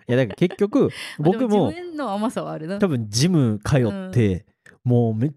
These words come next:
Speaker 1: ちゃハードワークして、
Speaker 2: うん。
Speaker 1: めっちゃ食事量減らして、
Speaker 2: うん。
Speaker 1: 風邪ひくみたいなことをようするタイプやねん。
Speaker 2: あー、はいはいはい。極端よな。
Speaker 1: そうそうそうそうそう。ほんま極端やねん。
Speaker 2: <laughs> ほんまに。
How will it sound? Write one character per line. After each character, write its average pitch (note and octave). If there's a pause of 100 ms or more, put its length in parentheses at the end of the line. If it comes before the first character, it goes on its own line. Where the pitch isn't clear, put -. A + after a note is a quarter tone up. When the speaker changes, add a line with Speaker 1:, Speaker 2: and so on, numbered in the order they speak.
Speaker 1:
ち -
ゃ F#3
ハ F#3
ー F3+
ド F3
ワ E3
ー -
ク A2+
し -
て、 F#2
Speaker 2:
う -
ん。 F3+
Speaker 1:
め E3+
っ F#3 (100)
ち -
ゃ G#3
食 C#3
事 D3
量 G2+
減 D3
ら C3
し -
て、 A2 (160)
Speaker 2:
う F#3+
ん。 D#3+
Speaker 1:
風 C#3+
邪 -
ひ C3+
く C#3
み A#2+
た G#2+
い -
な G2+
こ G2+
と G2+
を -
よ F#3+
う -
す A#2
る G#2
タ G2+
イ F2+
プ -
や D3+
ね F#3
ん。 -
Speaker 2:
あ F3
ー、 -
は E3+
い E3
は D#3+
い -
は E3
い。 -
極 -
端 B3
よ D3
な。 C#3+
Speaker 1:
そ -
う F2
そ F2
う F2+
そ E2
う D#2+
そ E2+
う E2
そ D#2+
う。 - (120)
ほ E3+
ん A#3+
ま A3+
極 G#3+
端 F3+
や E2+
ね D2+
ん。 - (240)
Speaker 2:
<laughs> A3
ほ E3+
ん D#3+
ま F#3
に。 F#3